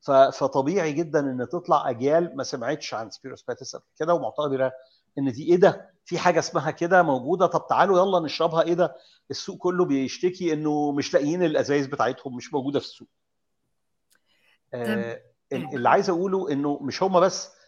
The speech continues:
Speaker 1: في غيرهم كتير قوي عنده منتجات محلية ومحدش بيشجعها،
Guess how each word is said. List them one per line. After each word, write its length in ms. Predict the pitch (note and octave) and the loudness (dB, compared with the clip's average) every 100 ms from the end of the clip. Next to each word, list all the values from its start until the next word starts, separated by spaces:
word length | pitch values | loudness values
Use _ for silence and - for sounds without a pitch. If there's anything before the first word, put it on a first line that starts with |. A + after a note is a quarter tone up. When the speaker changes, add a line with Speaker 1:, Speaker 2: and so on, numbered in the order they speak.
| _ | _
Speaker 1:
في 160 | - F#3 | -6 2
غيرهم 380 | G#3 G3+ F3 C#3+ | 6 6 2 -4
كتير 440 | - C#3+ G#3+ A3+ | -10 -8 -2 0
قوي 300 | F3+ G3 E3+ | 4 6 4
عنده 280 | B2+ E3+ D3 | 0 -2 -4
منتجات 440 | B3+ - C3 C#3+ | -6 -4 -6 -6
محلية 400 | D3+ C3+ B2 B2+ | -8 -10 -10 -10
ومحدش 260 | C#3 A#3+ - | -8 -8 -8
بيشجعها، 560 | A#3+ F3+ C#3 A3 - | -8 -8 -6 -8 -8